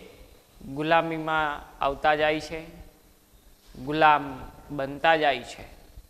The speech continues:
Until today, આજ સુધી, they are little more than parts of the machine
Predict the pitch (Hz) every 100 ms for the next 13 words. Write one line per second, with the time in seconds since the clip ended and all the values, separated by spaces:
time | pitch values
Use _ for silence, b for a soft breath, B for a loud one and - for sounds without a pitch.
0 | _ _ _ _ - - _ _ _ _
1 | - _ - - _ - b b b _
2 | - 208 233 269 254 233 214 208 139 -
3 | - - - - 190 226 - - 160 131
4 | 120 107 - - _ _ _ - _ B
5 | B B - 160 185 220 220 180 185 -
6 | 247 220 202 214 202 220 202 185 190 -
7 | - 175 160 170 147 143 - 165 131